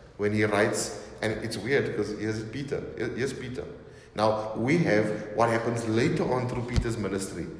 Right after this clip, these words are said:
and through Peter's audience, because we're looking at it in the past, uh, few, um, sermons. Now, Peter says, "If you suffer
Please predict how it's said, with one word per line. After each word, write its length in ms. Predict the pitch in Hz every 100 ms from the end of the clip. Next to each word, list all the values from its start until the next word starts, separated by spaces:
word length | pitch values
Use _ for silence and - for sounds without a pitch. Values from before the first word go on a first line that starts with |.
| -
and 140 | 92 101
through 180 | 120
Peter's 320 | 117 113 117 -
audience, 360 | 107 101 90 -
because 440 | - - - 120
we're 160 | 117 110
looking 540 | 104 - - - 135
at 100 | 101
it 440 | 120 - - - -
in 120 | 107
the 80 | 107
past, 320 | 117 113 - -
uh, 280 | 107 95 -
few, 580 | - 120 113 113 107
um, 420 | 98 92 92 90 - - - -
sermons. 580 | - 131 110 95 - - - - - - - - -
Now, 480 | 123 110 104 - -
Peter 340 | 180 196 -
says, 640 | - 98 98 - - - - - -
"If 220 | 127 120
you 80 | 123
suffer 540 | 117 - 156 156 107